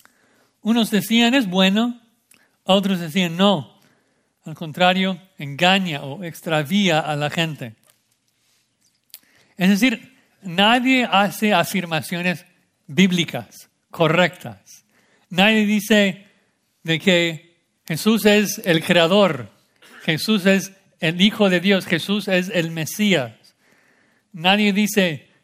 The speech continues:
"Es Yahweh hecho carne". No, solamente concluyen, "Eh, es un buen hombre. No, no hace nada mal". No dice que se arrepintieron, no dice que le seguían,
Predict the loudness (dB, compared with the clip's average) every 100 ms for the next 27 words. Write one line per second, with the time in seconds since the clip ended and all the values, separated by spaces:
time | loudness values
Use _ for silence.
0 | _ 0 0 -2 -12 -2 2 2 2 -2
1 | -2 0 0 0 2 2 2 -4 -12 -14
2 | _ _ _ _ _ _ -4 -4 -6 -6
3 | -4 -2 0 0 -2 -8 -6 -4 -4 -6
4 | -8 -10 -14 _ _ _ _ -6 -2 0
5 | 0 0 2 0 2 0 -2 -8 _ _
6 | _ _ _ _ _ _ _ _ _ -4
7 | 0 0 2 2 4 2 2 2 2 0
8 | -6 _ _ _ _ _ _ -2 2 4
9 | 4 2 2 0 0 -2 -6 -8 0 2
10 | 2 0 -4 _ _ _ _ _ _ -6
11 | 0 2 2 2 2 2 4 0 0 -8
12 | -2 0 0 2 4 4 0 -4